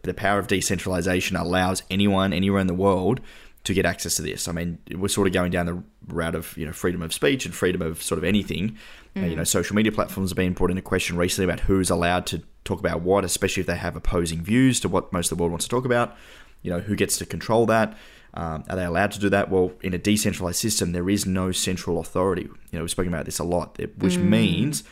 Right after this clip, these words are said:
Speaker 1: for good or bad, anyone in the world can use this technology.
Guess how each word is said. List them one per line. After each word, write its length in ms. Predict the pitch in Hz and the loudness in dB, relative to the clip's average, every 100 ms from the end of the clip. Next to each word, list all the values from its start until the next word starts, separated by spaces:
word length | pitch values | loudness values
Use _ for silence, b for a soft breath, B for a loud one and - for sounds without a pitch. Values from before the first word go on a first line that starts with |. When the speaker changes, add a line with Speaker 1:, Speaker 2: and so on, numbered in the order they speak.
| B | B
Speaker 1:
for 100 | - | -6
good 200 | 90 117 | 2 4
or 120 | 113 101 | 4 4
bad, 480 | 104 104 87 104 - | 2 2 0 -4 -2
anyone 440 | 101 110 110 104 95 | 2 4 6 4 2
in 100 | 92 | 0
the 60 | |
world 360 | 90 107 98 90 | 0 4 4 2
can 160 | - 90 | -2 -2
use 220 | 90 85 | -2 -4
this 140 | 82 | -6
technology. 560 | - 78 85 82 - | -6 -6 -6 -6 -8